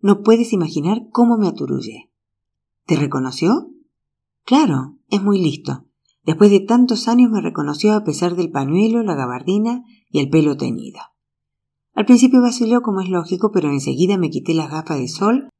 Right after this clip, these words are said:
y le sonreí para que pudiera verme bien". "¿Hablaron?". "Por supuesto.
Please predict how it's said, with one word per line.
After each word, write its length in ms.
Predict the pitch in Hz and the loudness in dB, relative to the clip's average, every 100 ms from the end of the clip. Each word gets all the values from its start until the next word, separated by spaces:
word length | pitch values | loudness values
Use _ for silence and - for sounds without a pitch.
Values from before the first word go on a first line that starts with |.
| _ _ | _ _
y 160 | 214 | 0
le 120 | 196 | 2
sonreí 440 | 196 196 190 185 190 | 0 -4 -2 -2 -2
para 240 | 208 190 | -2 -6
que 100 | - | -8
pudiera 360 | 139 139 143 143 | -4 -2 -2 -2
verme 320 | 139 131 123 | -4 -4 -6
bien". 240 | - - _ _ _ _ _ _ _ _ _ _ _ _ - | -8 -16 _ _ _ _ _ _ _ _ _ _ _ _ -14
"¿Hablaron?". 800 | 120 - 160 226 359 - - _ _ _ _ _ _ _ _ | -12 -6 0 0 0 -6 -20 _ _ _ _ _ _ _ _
"Por 100 | - | -4
supuesto. 580 | 220 233 269 220 - 139 | 0 2 2 0 -6 -14